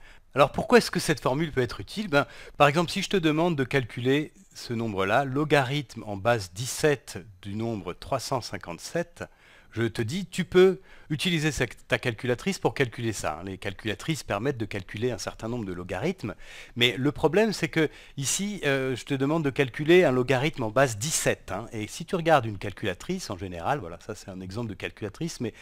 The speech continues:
toutes les calculatrices marchent de la même manière. En général, il n'y a que deux touches qui permettent de calculer des logarithmes, ce sont ces deux touches-là, le log,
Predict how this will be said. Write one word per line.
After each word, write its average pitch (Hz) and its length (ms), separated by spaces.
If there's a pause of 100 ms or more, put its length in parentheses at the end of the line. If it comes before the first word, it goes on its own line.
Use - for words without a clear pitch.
(520)
toutes - 200
les 165 100
calculatrices 127 760
marchent 110 320
de 113 80
la 104 100
même 120 180
manière. 117 440
En 147 80
général, 143 460
il 139 100
n'y 135 140
a 156 80
que - 140
deux 117 240
touches - 440 (540)
qui - 100
permettent 127 380
de 113 80
calculer 120 460
des 104 100
logarithmes, 107 640
ce 139 160
sont 165 200
ces 139 140
deux 120 160
touches-là, 101 400
le 95 80
log, 120 640